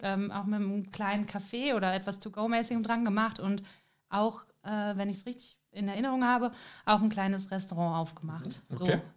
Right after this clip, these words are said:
Speaker 1: So, sogar während der Corona-Zeit. Und, ähm, genau, den hatten wir da und der hat so ein bisschen erzählt, so über eben Hintergrund, ähm, warum er das gemacht hat, warum er das machen wollte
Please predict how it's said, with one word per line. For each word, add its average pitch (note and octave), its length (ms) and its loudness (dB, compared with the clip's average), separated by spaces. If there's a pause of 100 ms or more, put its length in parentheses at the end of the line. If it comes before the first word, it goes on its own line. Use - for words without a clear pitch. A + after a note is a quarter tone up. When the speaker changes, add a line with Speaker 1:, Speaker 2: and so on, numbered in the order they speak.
Speaker 1:
So, - 140 -8
sogar F#3+ 240 6
während A3 380 8
der F#3+ 100 2
Corona-Zeit. E3+ 640 -6 (580)
Und, A3 500 6
ähm, G3+ 480 2 (760)
genau, F#3+ 340 8
den A3 160 6
hatten A3+ 160 4
wir G3 60 4
da B3+ 240 8
und A3+ 60 6
der G#3+ 100 8
hat G#3+ 160 4
so A3 80 0
ein G#3 60 4
bisschen G#3+ 360 2
erzählt, A#3+ 500 2
so A3 300 0
über G#3 160 4
eben G3+ 560 4
Hintergrund, G#3 1000 4
ähm, F#3+ 520 6 (880)
warum G3+ 420 6
er G#3 220 4
das A3 220 0
gemacht G#3 380 0
hat, G3+ 220 0
warum F#3+ 180 2
er F#3+ 120 2
das F#3+ 140 -2
machen G3 320 2
wollte F#3 440 0